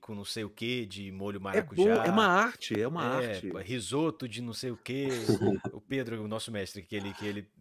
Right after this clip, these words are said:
Speaker 1: enfim, ele cozinha pra caramba. Ele ti-, ele
Speaker 2: Ah, ele
Speaker 1: tinha, tinha,
Speaker 2: cozinha
Speaker 1: tinha,
Speaker 2: bem?
Speaker 1: cozinha muito bem.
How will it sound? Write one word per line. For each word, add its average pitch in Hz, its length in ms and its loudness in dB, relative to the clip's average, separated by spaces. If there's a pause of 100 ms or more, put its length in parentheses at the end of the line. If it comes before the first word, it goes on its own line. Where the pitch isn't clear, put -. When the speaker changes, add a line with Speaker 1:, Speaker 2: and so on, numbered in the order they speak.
(140)
Speaker 1:
enfim, 107 260 -12
ele 92 100 -6
cozinha 113 380 -6
pra 113 160 -4
caramba. 98 480 -4
Ele 113 120 -4
ti-, - 140 -4
ele 123 200 -4
Speaker 2:
Ah, 170 80 4
ele 151 100 4
Speaker 1:
tinha, 143 180 4
tinha, - 0 -
Speaker 2:
cozinha 180 120 4
Speaker 1:
tinha, 147 160 2
Speaker 2:
bem? 139 80 -6 (100)
Speaker 1:
cozinha 120 260 -6
muito 117 300 -6
bem. 85 240 -8